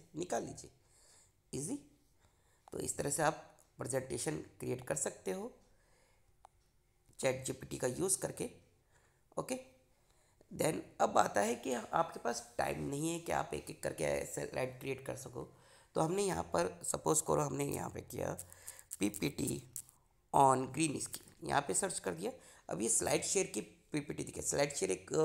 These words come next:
वेबसाइट है जहाँ पे जो भी, अ, presenter है, यानी कि जिस कोई ब-, बहुत सारे लोग हैं world में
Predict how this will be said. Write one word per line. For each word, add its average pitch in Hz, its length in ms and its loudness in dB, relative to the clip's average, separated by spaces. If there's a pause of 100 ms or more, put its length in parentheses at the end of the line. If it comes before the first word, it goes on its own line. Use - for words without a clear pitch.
वेबसाइट 139 420 -2
है 165 100 0
जहाँ 131 260 -4
पे 160 100 0 (460)
जो 175 200 4
भी, 208 220 -2 (840)
अ, - 80 6 (1080)
presenter 156 500 6
है, 135 440 0
यानी 135 240 2
कि 143 200 0
जिस 135 260 -2 (680)
कोई 175 180 2
ब-, 156 400 -2
बहुत 151 280 -2
सारे 165 220 4
लोग 131 280 0
हैं 131 100 -2
world 123 300 0
में 127 180 -4